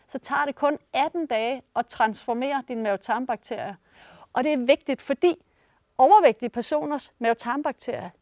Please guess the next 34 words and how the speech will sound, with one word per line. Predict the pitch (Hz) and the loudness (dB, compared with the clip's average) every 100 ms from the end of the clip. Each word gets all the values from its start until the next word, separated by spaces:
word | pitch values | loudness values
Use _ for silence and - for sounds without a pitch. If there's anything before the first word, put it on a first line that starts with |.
| - | -4
de | |
er | 277 - _ | -4 -4 _
anderledes | 214 247 320 247 180 196 - _ _ | -6 0 2 2 0 -6 -16 _ _
end | 254 247 - _ _ | -2 -2 -6 _ _
normalvægtige | 240 240 294 320 262 214 - 202 - | 0 2 2 0 -2 -4 -4 -6 -4
og | - | 2
undervægtige | 262 349 269 190 175 | 4 4 2 -2 -6
personers | 190 185 226 196 180 - | -10 -8 -8 -8 -14 -12
mavetarmbakterier. | 190 180 - 185 202 - - - - _ _ - _ | -8 -6 -6 -8 -10 -16 -18 -18 -20 _ _ -20 _
Mavetarmbakterierne | 254 262 311 339 392 - 294 240 | 0 2 2 4 2 2 -2 -2
spiller | 233 - 277 311 320 - _ _ | -6 -6 -4 -2 -4 -10 _ _
en | 262 269 | -8 -6
kæmpe | - 285 339 381 | -2 0 2 0
rolle | 226 233 311 | 4 4 2
for, | - 247 254 _ _ _ _ | 2 2 2 _ _ _ _
hvor | - 262 | 0 2
meget | 247 269 330 | 4 2 2
man | 294 - | -2 -2
optager | - 311 - 262 | 0 0 -2 -2
af | 208 | 0
næringsstoffer. | 202 208 254 269 - 160 - - - | 0 -2 -2 -6 -8 -10 -10 -12 0
Optager | 311 - 320 | 0 2 -2
du | 262 | -2
mere, | 240 262 | 0 0
end | 302 | 0
du | 233 | -2
har | 208 | -4
brug | 202 320 330 | 0 0 2
for, | 339 330 _ _ - | -2 -2 _ _ -2
eller | 349 | 6
optager | 254 320 - 277 | 6 4 -2 -4
du | 233 | -4
kun | - 269 | -4 -4
det, | 269 277 | -2 -4